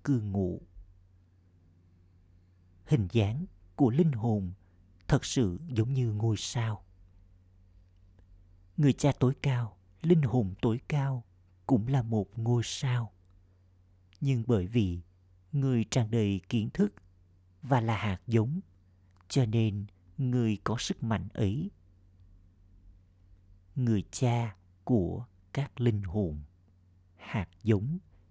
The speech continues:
thì được gọi là người cha tối cao, linh hồn tối cao. Người thì vô thể. Con người không thể được gọi là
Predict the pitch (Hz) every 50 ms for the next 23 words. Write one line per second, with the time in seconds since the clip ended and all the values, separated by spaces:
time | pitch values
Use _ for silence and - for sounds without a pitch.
0 | - - _ _ - - 139 123 131 117 - 135 120 104 110 123 127 127 120 117
1 | 107 - _ _ _ _ _ _ _ - - 143 135 120 - - 147 135 - -
2 | 131 117 127 - - 143 127 123 120 117 107 - _ _ _ _ _ - 170 190
3 | 180 165 131 113 117 110 98 87 82 87 - _ - 120 101 104 - - - -
4 | 131 123 120 113 - - - - - - - - - _ _ _ _ _ _ _
5 | _ _ _ - - _ _ _ _ _ _ _ - - - - 120 110 110 101
6 | 95 87 82 - - - - _ - _ - - 143 127 120 117 110 107 113 120
7 | 170 175 165 - - - 117 101 87 - - 123 156 - - - - - - -
8 | - - - - - - - - - - - - - - - - - _ - _
9 | _ _ _ _ _ _ - - - _ _ _ _ - - - - _ _ _
10 | - 156 147 127 123 120 110 101 92 82 82 82 - - - _ _ - - -
11 | - 185 160 - 135 127 123 135 135 117 - 135 120 107 110 123 127 120 113 110
12 | 98